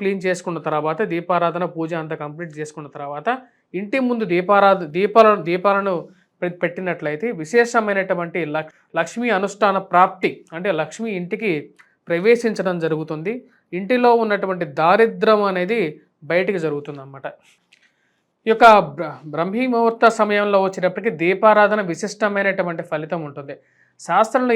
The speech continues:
ఏం చెప్పబడిందంటే ఇక కార్తీక పౌర్ణమి రోజు కార్తీక మాసంలో చేసేటువంటి స్నానాదులు, జపాదులు, బ్రహ్మీ ముహూర్త సమయంలో చేసేటువంటి స్నానాదులకు కూడా విపరీతమైనటువంటి ఫలితం ఉంటుంది. అదేవిధంగా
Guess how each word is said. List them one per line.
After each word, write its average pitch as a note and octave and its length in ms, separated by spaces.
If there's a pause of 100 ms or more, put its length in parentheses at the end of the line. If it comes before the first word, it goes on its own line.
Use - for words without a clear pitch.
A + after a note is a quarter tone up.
ఏం A3 140
చెప్పబడిందంటే F#3+ 640
ఇక G3 120 (120)
కార్తీక F#3+ 440 (140)
పౌర్ణమి F3+ 500
రోజు E3 240 (460)
కార్తీక A3 460 (120)
మాసంలో F3+ 420 (120)
చేసేటువంటి F#3+ 680
స్నానాదులు, F3 600 (120)
జపాదులు, F3+ 600 (640)
బ్రహ్మీ A3 340 (120)
ముహూర్త A3+ 360 (140)
సమయంలో F#3+ 440 (120)
చేసేటువంటి F3 720
స్నానాదులకు E3+ 600
కూడా G3+ 200
విపరీతమైనటువంటి F3+ 920
ఫలితం D#3 380
ఉంటుంది. D3 300 (520)
అదేవిధంగా A3+ 480